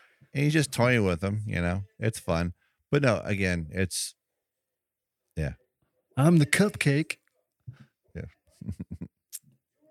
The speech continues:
Speaker 1: I, I love how his delivery here in front of a crowd of people is the same delivery he has when he's one-on-one with somebody in other movies.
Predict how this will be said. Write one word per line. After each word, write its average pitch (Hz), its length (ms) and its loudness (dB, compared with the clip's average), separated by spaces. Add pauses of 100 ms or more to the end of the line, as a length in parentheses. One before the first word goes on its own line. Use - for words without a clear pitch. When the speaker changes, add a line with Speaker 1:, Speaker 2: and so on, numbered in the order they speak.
(2500)
Speaker 1:
I, 82 160 0
I 98 120 4
love 101 300 4
how 92 200 0
his 90 100 0
delivery 85 480 -2
here 80 280 -2 (100)
in 82 240 -4
front 87 160 -2
of 82 60 -8
a - 40 -20
crowd 87 200 0
of 78 80 -4
people 90 240 -6
is 78 60 -6
the 78 80 -8
same 82 260 0
delivery 78 300 0
he 78 40 2
has 80 200 0
when 78 80 -2
he's 73 100 -4
one-on-one 76 480 -2
with 80 100 -2
somebody 82 440 -2
in 78 140 -6
other 80 180 -6
movies. 85 480 -8